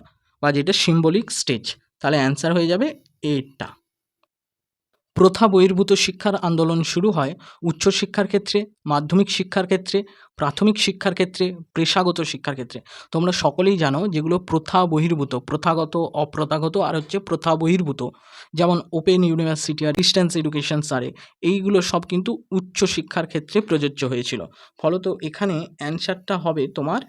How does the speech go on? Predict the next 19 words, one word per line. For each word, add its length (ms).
এটা। 520
একুশ 380
নম্বর 200
প্রশ্ন, 400
জ্ঞানার্জনের 680
কোন 280
পর্যায়ে 540
প্রক্ষোভের 640
গুরুত্ব 460
সবচেয়ে 520
বেশি? 400
একটা 240
জ্ঞানার্জনের 600
ইচ্ছা, 440
মনোযোগ, 600
প্রেরণা 540
নাকি 400
পরীক্ষা 540
গ্রহণ? 380